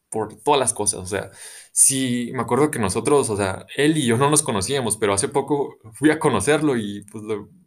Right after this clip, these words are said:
empezamos a tener estas conversaciones de la vida.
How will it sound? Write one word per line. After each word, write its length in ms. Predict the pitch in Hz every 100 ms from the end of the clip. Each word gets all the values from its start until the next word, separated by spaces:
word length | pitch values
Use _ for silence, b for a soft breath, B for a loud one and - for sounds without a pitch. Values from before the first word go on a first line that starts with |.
| - - -
empezamos 420 | 113 110 131 156
a 80 | 156
tener 180 | 107 120
estas 220 | 139 147
conversaciones 540 | 131 113 98 95 131
de 80 | 135
la 100 | 101
vida. 240 | 104 104